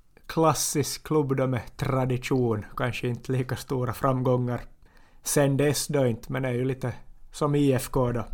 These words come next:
Lite samma grej på så sätt, men ja, vem tror vi att tar och går segrande ur striden då? Är väl I F K som börjar hemma visst, och så avgör sig Tampere då på bortaplan.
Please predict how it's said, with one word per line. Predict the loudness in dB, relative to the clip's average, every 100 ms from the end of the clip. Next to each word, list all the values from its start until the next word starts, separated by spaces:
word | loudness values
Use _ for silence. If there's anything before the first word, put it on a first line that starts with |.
| -10 -14 -16 -12 -10 -10
Lite | -6 -4
samma | -2 -2 -2
grej | -2 -2 -4 -8 -20 -20 -18 -18 -20 -20 -20 -20 -20 -18 -6
på | -4
så | -2 -2
sätt, | -2 -4 -8
men | -8 -8 -14 -10
ja, | -6 -2
vem | 0 -2 -2 -8 -20 -20 -20 -20 -20 -20 -20 -20 -20 2
tror | 8 8
vi | 8
att | 6 2 -4 2 2 4
tar | 4 6 4 0 -6 -14 -18 -18 -20 -20 -20 -20 -20 _ _ _ -20 -18
och | -8 0
går | 0
segrande | 2 2 2 2 2 2
ur | 2
striden | 0 0 2 4 4 2 0
då? |
Är | 0 0
väl | 0 0
I | 2 2
F | 2
K | 2 2
som | 2 2
börjar | 2 2 2 2 -2 -8 -18 -20 -20 -20 -12
hemma | -4 0 2 0 0 -2
visst, | -2 -4 -6 -6
och |
så | -6 -6 -8
avgör | -4 -2 0 -2
sig | -2 -4 -2
Tampere | -2 -4 -4 -4 -4
då | -6
på | -2
bortaplan. | 0 -2 -4 -10 -10 -6 -4 -4